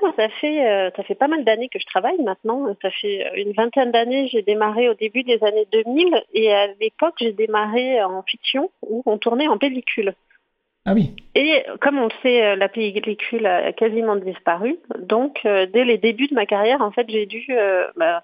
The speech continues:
Speaker 1: faire, euh, f-, faire des changements profonds, euh, dans mes manières de travailler, puisque, euh, il y avait des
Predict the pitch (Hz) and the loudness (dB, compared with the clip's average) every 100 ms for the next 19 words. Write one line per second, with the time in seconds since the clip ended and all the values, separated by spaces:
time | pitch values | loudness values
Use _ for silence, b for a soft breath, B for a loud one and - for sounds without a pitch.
0 | - 202 202 185 - _ - - - _ | -4 -4 -2 -4 -4 _ -20 -20 -20 _
1 | _ 151 190 - 151 185 - 226 233 - | _ -2 -2 -4 -6 -2 0 2 0 0
2 | 233 233 240 240 - 240 - 262 262 226 | 0 2 0 0 0 -2 -2 -2 0 0
3 | - 214 233 220 220 226 208 - 196 196 | 0 0 0 0 2 0 0 -4 -2 -2
4 | 254 330 226 - - 254 240 196 185 185 | -2 -2 -2 -2 0 2 2 2 0 -2
5 | 233 214 196 185 | 0 0 0 -2